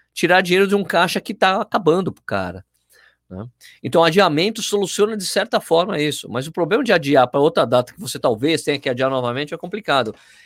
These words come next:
Essa parte de tá do outro lado ali, tipo, que nem o pessoal do Ticket Agora, que, inclusive, até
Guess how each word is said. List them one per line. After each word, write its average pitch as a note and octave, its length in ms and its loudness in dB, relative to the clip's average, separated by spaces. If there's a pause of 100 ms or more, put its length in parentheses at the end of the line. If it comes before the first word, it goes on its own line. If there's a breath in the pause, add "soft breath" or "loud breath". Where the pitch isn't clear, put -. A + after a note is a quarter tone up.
Essa - 220 -2
parte A3 260 -2
de E3 80 -8
tá E3+ 140 0
do E3 80 -4
outro E3+ 180 -2
lado C#3 300 2
ali, C3 400 -2
tipo, G#2+ 260 -20
que - 80 -16
nem B2+ 100 -6
o A2+ 40 -12
pessoal A2+ 240 -6
do A2 140 -12
Ticket - 320 -14
Agora, A2+ 520 -8
que, B2 120 -12
inclusive, C#3 380 -12
até D#3 420 0